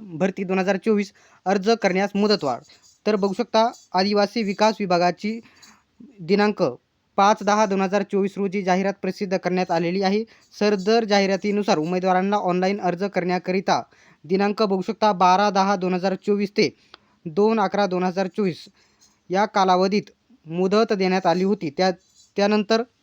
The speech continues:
उमेदवारांना ऑनलाइन अर्ज करण्याकरिता दिनांक बघू शकता, पाच अकरा दोन हजार चोवीस ते बारा अकरा दोन हजार चोवीस पर्यंत मुदतवाढ देण्यात आलेली होती. परंतु, परंतु या ठिकाणी बघू शकता, आता उमेदवारांना सदर जाहिरातीनुसार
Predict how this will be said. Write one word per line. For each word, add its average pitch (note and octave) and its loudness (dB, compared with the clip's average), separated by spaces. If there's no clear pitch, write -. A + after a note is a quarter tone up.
उमेदवारांना F#3+ 2
ऑनलाइन F#3+ 0
अर्ज F#3+ 0
करण्याकरिता F#3 0
दिनांक G3 -2
बघू F3+ -2
शकता, G#3 -6
पाच G#3 2
अकरा G3 0
दोन F#3+ 0
हजार F#3 0
चोवीस F#3+ -4
ते D3+ 0
बारा F3+ 4
अकरा G3+ 0
दोन F#3+ -2
हजार F#3 -2
चोवीस F#3+ -4
पर्यंत F#3 -2
मुदतवाढ F#3 0
देण्यात E3+ -4
आलेली F3 0
होती. D3+ -4
परंतु, G3+ 0
परंतु G3+ 0
या G#3 2
ठिकाणी G#3 -2
बघू G3 -2
शकता, G#3+ 0
आता F#3+ 2
उमेदवारांना F#3+ 2
सदर G3 -2
जाहिरातीनुसार F#3+ 0